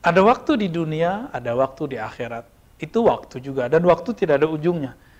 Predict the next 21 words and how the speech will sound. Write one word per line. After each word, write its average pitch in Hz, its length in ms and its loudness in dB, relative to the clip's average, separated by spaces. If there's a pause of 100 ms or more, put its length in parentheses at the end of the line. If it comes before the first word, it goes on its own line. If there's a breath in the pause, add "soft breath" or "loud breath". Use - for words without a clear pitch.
(140 soft breath)
Selama 247 400 4
masih 233 320 4
ada 190 80 6
waktu, 196 480 2
selama 160 320 4
itu 151 160 -4
juga 147 320 2
ada 127 180 -2
Allah, 127 300 -2
karena 139 320 -2
Allah 143 320 0
menyebut 131 320 -6
dirinya, 139 400 -4 (500 soft breath)
"Ana 143 400 -2
ad-dahr," 123 540 -6
akulah 139 400 -2
waktu. 127 340 -8 (1300 soft breath)
Maka 202 240 2
selama 233 640 4
kita 233 260 0
masih 208 380 0